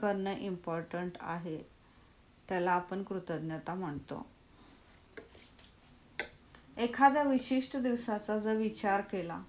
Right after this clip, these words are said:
आणि त्या दिवशी तुमची किती जणांशी समोरासमोर भेट झाली ते आठवा. तुम्हाला सेवा पुरवणारे अनेक जण असतात. ते दुकानात, उपहारगृहात, बस, टॅक्सी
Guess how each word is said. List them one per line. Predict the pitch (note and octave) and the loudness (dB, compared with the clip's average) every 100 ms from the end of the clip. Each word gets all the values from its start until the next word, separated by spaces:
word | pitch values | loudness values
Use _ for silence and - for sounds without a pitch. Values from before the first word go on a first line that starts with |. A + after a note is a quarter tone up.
| - - - - | -18 -20 -20 -8
आणि | F#3+ G#3+ G#3+ | -2 0 4
त्या | G#3+ | 4
दिवशी | G#3+ A#3 B3 | 4 0 0
तुमची | A#3 A3+ G#3+ A3+ | 0 0 0 -2
किती | A3 A3+ - B3 C4 | -2 -4 0 2 4
जणांशी | A#3+ G#3 G3+ G#3+ A#3 | 4 2 2 0 -2
समोरासमोर | A3 G#3+ G3+ G3+ G#3 G#3+ G#3 G3 G3 | -2 -2 0 0 0 0 -4 -2 -2
भेट | G3 F#3+ F3+ | 0 -2 -2
झाली | F#3+ F3 F3 | -2 -2 -2
ते | F3 | -4
आठवा. | E3+ E3 E3 F#3+ - - - - - - - | -6 -6 -10 -14 -16 -20 -20 -20 -20 -20 -6
तुम्हाला | A#3 A3 G#3+ G#3 A3+ | 2 4 4 4 0
सेवा | - A#3 G3+ G3+ | 2 4 6 6
पुरवणारे | G#3 - A3 G3+ F#3+ F#3+ F#3+ | 4 0 0 0 0 0 2
अनेक | G3+ F3+ F3+ G3 | 0 0 -2 -2
जण | G3 G3+ | -2 -2
असतात. | F3 F3+ - D#3+ D#3 - - - - - | -4 -8 -8 -10 -10 -16 -20 -20 -20 -8
ते | G3+ | -4
दुकानात, | G3 G3+ - G3+ G3+ F#3 F3+ F3 - | 0 -2 2 2 4 4 2 0 -8
उपहारगृहात, | F3+ G3 F#3+ G3 G3 F#3 F#3 F3+ F3 E3 - | -10 -4 4 4 4 0 -4 -2 -2 -2 -4
बस, | F3+ G3 G3+ G3 - - | -2 2 4 2 -2 -4
टॅक्सी | F#3 F3+ - - G3 F#3+ G3 | -2 -2 -6 -2 2 2 0